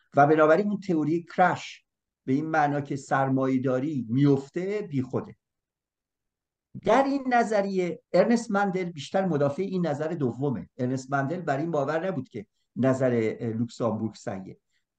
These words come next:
ارنست مندل رو یاد می‌کنم برای اینکه پایین اومدن نرخ سود فاکتور اصلی که او در تحلیل بحران‌ها اشاره می‌کنه. پایین اومدن نرخ سود ربطی نداره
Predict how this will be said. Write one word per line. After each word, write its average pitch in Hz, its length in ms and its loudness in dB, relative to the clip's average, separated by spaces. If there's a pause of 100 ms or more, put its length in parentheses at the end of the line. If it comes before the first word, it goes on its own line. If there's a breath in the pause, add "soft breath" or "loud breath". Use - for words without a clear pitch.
ارنست 170 360 2
مندل 175 300 0
رو 240 60 -2
یاد 220 280 0
می‌کنم 180 500 -4
برای 151 200 -2
اینکه 160 360 -8
پایین 135 280 -2
اومدن 135 440 -4
نرخ 123 320 -4
سود 196 400 -8 (300)
فاکتور 156 640 -2
اصلی 196 400 -6
که 196 120 -8
او 190 80 -6
در 156 140 -2
تحلیل 123 340 -4
بحران‌ها 107 600 -6 (380)
اشاره 131 540 -2
می‌کنه. 165 600 -6 (460)
پایین 190 240 4
اومدن 202 480 0
نرخ 175 420 -2
سود 233 460 -8
ربطی 226 420 -6
نداره 190 540 -2